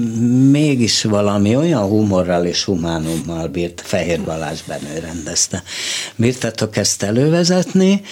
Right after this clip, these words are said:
hogy az valami döbbenet volt, és úgy azt éreztem, hogy ez a csaj, meg ez a srác, fú, ez valamit nagyon tud.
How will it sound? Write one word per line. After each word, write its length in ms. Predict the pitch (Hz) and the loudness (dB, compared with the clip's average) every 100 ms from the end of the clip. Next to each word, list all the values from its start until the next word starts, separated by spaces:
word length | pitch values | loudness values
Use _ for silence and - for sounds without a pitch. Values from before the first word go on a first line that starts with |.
| - - | -16 -10
hogy 280 | - 156 - | -2 -2 -2
az 280 | 180 202 196 | -2 0 2
valami 760 | 214 214 208 208 208 202 202 - | 2 4 4 4 4 4 2 -2
döbbenet 1080 | 139 - - 85 80 80 - - - - - - - - - - - | -6 -4 -4 -8 -8 -6 -8 -10 -6 -6 -8 -18 -20 -20 -20 -20 -4
volt, 420 | 120 160 202 202 | 0 2 2 2
és 200 | 190 - | 2 2
úgy 260 | 190 202 190 - | 2 0 -2 -4
azt 320 | 180 - - | -2 -2 0
éreztem, 760 | 143 175 175 - - 180 185 170 - - - - - - - - 147 120 | 0 2 0 0 0 0 2 0 -4 -20 -20 -18 -16 -18 -16 -6 -2 2
hogy 340 | 139 143 143 - _ - - | 2 0 -4 -14 _ -12 -8
ez 160 | 127 | -4
a 100 | 101 | -4
csaj, 400 | - - 208 202 | -2 0 2 2
meg 240 | 147 113 98 | 2 0 0
ez 180 | - | -2
a 80 | 82 | -2
srác, 560 | - - 196 220 208 - | -2 -2 -2 -2 -2 -4
fú, 400 | - 226 233 - | -2 0 0 0
ez 220 | 170 151 | -2 2
valamit 500 | 131 123 107 107 101 | 2 2 2 0 -2
nagyon 340 | 98 76 78 69 - - | -4 -4 -4 -8 -12 -16
tud. 180 | - | -16